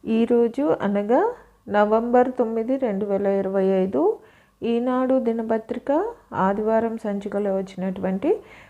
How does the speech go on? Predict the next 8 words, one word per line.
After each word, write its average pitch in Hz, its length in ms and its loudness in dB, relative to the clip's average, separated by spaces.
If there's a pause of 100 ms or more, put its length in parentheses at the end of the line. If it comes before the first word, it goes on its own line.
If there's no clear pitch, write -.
(140)
పద 233 160 4
వినోదం 269 560 0 (260)
సమాధానాలు 196 800 0
చూద్దాం. 214 560 -2 (1000)
ఆధారాలు 202 960 4 (280)
ముందుగా 233 600 -2 (120)
ఒకటి 254 460 0
అడ్డం 196 480 2